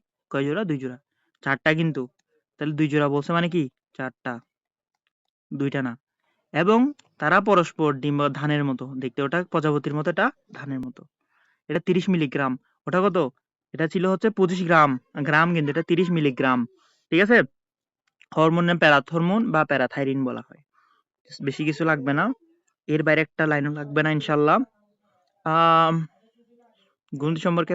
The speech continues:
প্যারাথাইরয়েডের, হ্যাঁ, এখানে ডিম্বাকার বলা আছে, যাই হোক আকার আসবে না, ধানে দানার মতো আসবে না। উম, এর বাইরে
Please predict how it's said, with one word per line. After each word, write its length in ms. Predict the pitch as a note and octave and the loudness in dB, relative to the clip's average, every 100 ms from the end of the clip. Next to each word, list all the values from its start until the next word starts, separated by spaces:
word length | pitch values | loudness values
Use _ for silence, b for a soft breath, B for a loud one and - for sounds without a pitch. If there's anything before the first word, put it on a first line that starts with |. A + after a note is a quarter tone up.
| E3+ | -2
প্যারাথাইরয়েডের, 680 | D3+ D3 - D#3 D#3+ D#3 F#3 - _ _ _ _ _ _ A#3 A#3 | -2 -2 -4 -2 0 0 -2 -6 _ _ _ _ _ _ -20 -12
হ্যাঁ, 140 | D3 D3 | -8 -6
এখানে 180 | E3+ D#3+ D3+ | -4 -2 0
ডিম্বাকার 360 | D3 C3+ C#3 C3+ | 0 -2 -2 -2
বলা 140 | C3+ B2+ | -2 -4
আছে, 100 | F3 | -4
যাই 100 | E3+ E3+ | -2 -2
হোক 100 | C#3 _ - D3 | -4 _ -8 -2
আকার 180 | D3+ C#3+ | 0 0
আসবে 160 | C3 C#3 | 0 -4
না, 40 | B2+ A#2+ _ C3+ | -4 -8 _ -6
ধানে 200 | C#3+ D3+ D3+ | -4 -2 -2
দানার 220 | C#3+ C3 B2+ | -2 -2 -4
মতো 100 | C3 B2+ | -4 -6
আসবে 160 | C3 D3 | -6 -6
না। 60 | G#3 _ _ _ _ _ _ _ - | -8 _ _ _ _ _ _ _ -6
উম, 440 | C#3 C3+ C3 B2+ C3 - D3+ | -2 0 -2 -2 -6 -6 -4
এর 100 | C#3+ | 0
বাইরে 180 | D3+ | 0